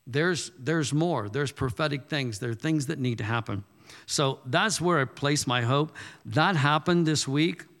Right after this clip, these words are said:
and a lot of other things from that point of that Supreme Court ruling in, um, um, of the Roe versus Wade. Um, Johnny Enlow said it best. He said, "The Supreme Court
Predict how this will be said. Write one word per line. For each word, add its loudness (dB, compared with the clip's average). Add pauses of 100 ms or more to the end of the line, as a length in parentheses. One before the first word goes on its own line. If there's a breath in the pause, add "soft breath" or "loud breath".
and -2
a -4
lot 0
of 0
other 2
things 0 (320 loud breath)
from 2
that 2
point 2
of 0
that 0
Supreme -2
Court -6
ruling -6 (880)
in, -4
um, -6 (600 loud breath)
um, -4 (440)
of -4
the -6 (100)
Roe 0
versus -4
Wade. -2 (420 loud breath)
Um, -4 (260)
Johnny 2
Enlow 0
said 0
it -4 (200)
best. 0
He -2
said, -2 (480 loud breath)
"The 0 (580)
Supreme 2
Court 0